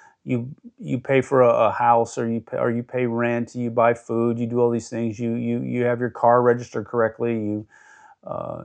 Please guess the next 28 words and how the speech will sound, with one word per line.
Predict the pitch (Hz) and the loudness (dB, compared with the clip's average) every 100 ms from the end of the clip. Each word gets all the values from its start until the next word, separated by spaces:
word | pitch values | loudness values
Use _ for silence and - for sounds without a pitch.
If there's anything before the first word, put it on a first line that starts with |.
| - | -8
you | 127 | -4
know, | 120 | -2
you | 120 | 0
do | 127 156 | 4 6
all | 165 | 6
these | 139 - | 4 0
things. | 170 160 135 | -2 0 2
There's | 143 131 | 2 4
laws | 156 226 185 | 6 6 6
out | 135 - | 4 4
there, | 127 | 0
but | 139 | 0
if | 131 | 0
you're | 147 | -2
just | 156 208 160 | -2 -2 2
naturally | 147 160 180 160 135 | 4 4 2 0 -2
doing | 117 143 208 127 | 0 0 0 -2
them, | 104 95 107 123 _ _ _ _ _ | -4 -6 -8 -14 _ _ _ _ _
the | 143 | 2
law | 151 165 156 - 165 | 6 8 6 2 -8
is | 131 | -2
irrelevant | 139 131 185 190 135 117 | 2 6 6 4 0 -6
to | 110 | -10
you | 101 107 | -8 -6
because | 127 131 143 123 | -6 -4 -2 -2
you're | 127 | -4
following | - 160 190 117 | -2 0 0 0
it, | 90 | -6